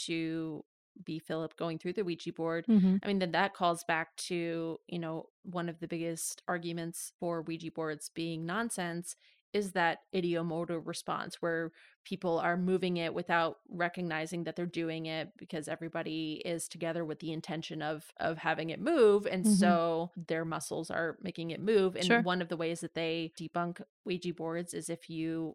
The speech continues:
Speaker 1: put a, a, a blindfold on somebody, then they are not having the same kind of influence from others. And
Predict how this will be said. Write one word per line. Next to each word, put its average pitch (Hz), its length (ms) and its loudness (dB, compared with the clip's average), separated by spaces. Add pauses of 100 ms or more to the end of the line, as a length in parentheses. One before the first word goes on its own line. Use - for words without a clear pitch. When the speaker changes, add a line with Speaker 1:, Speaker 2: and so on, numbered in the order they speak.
Speaker 1:
put 165 160 -2
a, - 120 -2 (200)
a, - 300 -6 (100)
a 165 460 -2 (100)
blindfold 208 500 0
on - 140 -6
somebody, 156 560 -6 (140)
then 190 520 0
they 175 200 -2
are 190 140 4
not 185 220 2
having 180 200 2
the 175 80 0
same 180 240 2
kind 175 160 -2
of 165 80 -8
influence 170 680 -2
from - 260 -2
others. 165 560 -2
And 165 400 -6